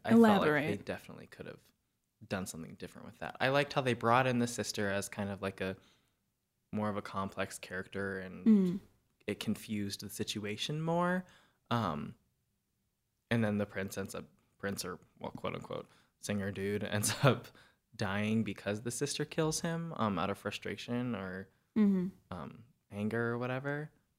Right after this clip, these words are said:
Speaker 1: Uh, revenge, I don't know. But
Speaker 2: All of the above.
Speaker 1: yeah. And then she gets away, but I didn't really like how the, um, the other sister just ended up being like, "No, I can't kill him.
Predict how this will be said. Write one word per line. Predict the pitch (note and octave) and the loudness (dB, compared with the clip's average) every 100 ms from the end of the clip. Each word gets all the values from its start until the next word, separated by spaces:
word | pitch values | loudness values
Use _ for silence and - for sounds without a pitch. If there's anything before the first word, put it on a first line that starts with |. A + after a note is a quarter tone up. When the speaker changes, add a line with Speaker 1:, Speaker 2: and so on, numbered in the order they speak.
| _ _ _ | _ _ _
Speaker 1:
Uh, | F#2+ E2 - - | -14 -12 -14 -12
revenge, | G2+ G2 G2+ G#2 G#2+ A#2 E2 | -10 -4 -4 -4 -6 -10 -14
I | |
don't | G2 | -12
know. | G2 G#2+ _ - - - - | -12 -14 _ -20 -18 -18 0
But | G#2+ G2 F2+ - | 2 2 -2 -2
Speaker 2:
All | G#3 F#3 | 2 4
of | F3+ | 4
the | F3 | 4
above. | F3 G3+ G3+ A#3+ F#3+ - | 6 8 12 10 10 2
Speaker 1:
yeah. | A#3 G#3 C2+ - B2 - _ _ _ _ _ | 0 2 2 2 -4 -10 _ _ _ _ _
And | A#2+ | 0
then | A#2 | 2
she | A2+ B2+ | 2 0
gets | A2+ - | -2 -2
away, | G2 F#2+ E2+ | 0 2 2
but | F2+ G#2+ | 0 0
I | A2+ | 0
didn't | D3 D3+ - - _ _ _ _ _ _ _ - | -2 -4 -8 -16 _ _ _ _ _ _ _ -2
really | A#2 A2+ | 0 2
like | G2+ F#2 - | 2 0 -2
how | F2+ | -4
the, | F2 E2 - - - | -2 -2 -4 -4 -6
um, | B1+ - - _ _ _ - | -6 -10 -20 _ _ _ -6
the | F#2 | -2
other | F#2+ F#2 | -2 -2
sister | - G2 - F2 | -4 -8 -10 -10
just | F2+ - | -10 -12
ended | F#2 E2+ D2+ | -14 -12 -10
up | D2+ _ _ _ _ _ _ _ _ _ _ | -10 _ _ _ _ _ _ _ _ _ _
being | A2+ | -10
like, | A2 A#2 - | -8 -10 -10
"No, | E3 D3 D3 D#3 | -10 -10 -14 -16
I | |
can't | D3+ - D3 - | -14 -12 -14 -10
kill | - C#3 | -8 -8
him. | C3+ C3 | -10 -12